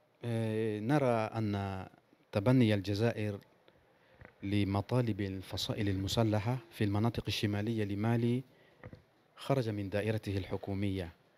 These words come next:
ليصبح هما يراود معظم القطاعات بما فيها القطاع الأكاديمي.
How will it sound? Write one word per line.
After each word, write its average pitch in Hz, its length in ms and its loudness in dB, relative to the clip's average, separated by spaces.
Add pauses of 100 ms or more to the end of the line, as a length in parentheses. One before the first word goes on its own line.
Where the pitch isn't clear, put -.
(600)
ليصبح 107 640 2
هما 107 720 2
يراود 104 460 2
معظم 104 420 -2
القطاعات 92 720 -4 (100)
بما 110 240 4
فيها 117 300 6
القطاع 107 520 -2
الأكاديمي. 101 640 -2